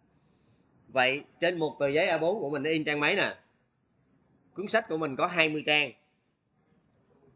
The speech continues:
Trang. Phía trước là trang một, phía sau là trang hai. Rồi mặt bên này nữa là trang mấy? Trang mười chín.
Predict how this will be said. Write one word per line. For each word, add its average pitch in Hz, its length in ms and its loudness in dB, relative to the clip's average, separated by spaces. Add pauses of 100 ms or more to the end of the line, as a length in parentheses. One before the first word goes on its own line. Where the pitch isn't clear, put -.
(280)
Trang. 160 300 2 (2000)
Phía 190 100 0
trước 214 300 0
là 151 100 -6
trang 160 320 -6 (140)
một, 127 440 -2 (420)
phía 180 100 -8
sau 160 220 2
là 143 80 -4
trang 151 280 -2
hai. 151 440 0 (1040)
Rồi 135 160 -2
mặt 135 320 -8
bên 156 160 0
này 135 160 0
nữa 127 120 0
là 156 60 2
trang 147 200 0
mấy? 170 280 2 (1400)
Trang 143 240 -4
mười 123 180 -4
chín. 175 560 0